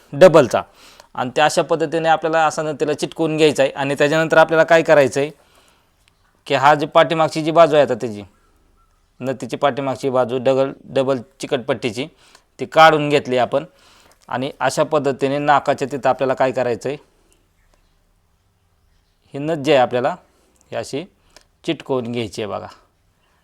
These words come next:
तर सहजपणे चिटकवून पण बसते ही कारण डबल टेपमुळं. आणि आता तर बघू शकता तुम्ही इतका सुंदर असा नथ बसवल्यामुळे इतका छानसा लुक आलाय ना, तर असं वाटतं एकदम खरोखरची देवी आपल्यासमोर उभा आहे अशा पद्धतीने.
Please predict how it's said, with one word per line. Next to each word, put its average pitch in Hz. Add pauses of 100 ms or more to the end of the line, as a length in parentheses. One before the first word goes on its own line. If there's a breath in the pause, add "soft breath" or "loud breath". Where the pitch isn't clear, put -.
(140)
तर 139
सहजपणे 208
चिटकवून 185
पण 180
बसते 180
ही 156
कारण 156
डबल 147
टेपमुळं. 135 (500 soft breath)
आणि 151
आता 156
तर 147
बघू 147
शकता 143
तुम्ही 135
इतका 151
सुंदर 185
असा 180 (420 loud breath)
नथ 156
बसवल्यामुळे 160
इतका 165 (100)
छानसा 165
लुक 165
आलाय 156
ना, 151 (840)
तर 147
असं 185
वाटतं 175
एकदम 180
खरोखरची 185
देवी 180
आपल्यासमोर 165
उभा 143
आहे 135 (440 soft breath)
अशा 131
पद्धतीने. 139